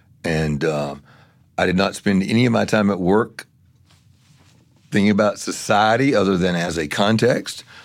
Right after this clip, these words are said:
I spent time at work thinking about what we should do at work, and I've done that every place I've ever worked. And, uh, that's the only context I think about it in. Now, I personally believe that almost everything you can do that creates tolerance and openness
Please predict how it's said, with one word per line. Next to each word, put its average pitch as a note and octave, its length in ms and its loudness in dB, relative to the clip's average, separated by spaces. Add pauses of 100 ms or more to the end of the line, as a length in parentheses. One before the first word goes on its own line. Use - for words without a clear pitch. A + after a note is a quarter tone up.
(120)
I - 60 -4
spent G#2+ 260 -4
time A2 240 0
at G#2 60 0
work G#2+ 260 -2
thinking G#2+ 320 -2
about G2 280 0
what G2 180 -2
we F#2 260 2
should F2 220 -4
do F2+ 160 0
at F2 60 -4
work, G2 360 0
and F2+ 120 -2
I've E2 140 -2
done F2+ 240 0
that F#2 300 -2 (380)
every E2+ 160 -2
place F#2+ 240 -2
I've F2+ 140 2
ever G2+ 160 2
worked. G3+ 400 -2 (440)
And, D2+ 500 -4
uh, D2 300 -6 (400)
that's F2+ 240 -2
the - 140 -10
only F#2 300 0
context F#2 580 -2
I F2+ 140 -2
think A2 280 -2
about D#2 280 -2
it C2+ 80 -10
in. A#1 300 -8 (320)
Now, E2+ 120 -2
I G2 220 0 (120)
personally - 440 -2
believe F#2 580 0 (720)
that G2 160 -2 (100)
almost G2+ 260 0 (120)
everything A#2+ 460 2
you G#2+ 120 4
can G2+ 160 0
do G#2+ 300 2
that F2+ 200 -2
creates F#2 320 -2
tolerance F#2+ 540 0
and F2+ 120 -2
openness F#2+ 680 -2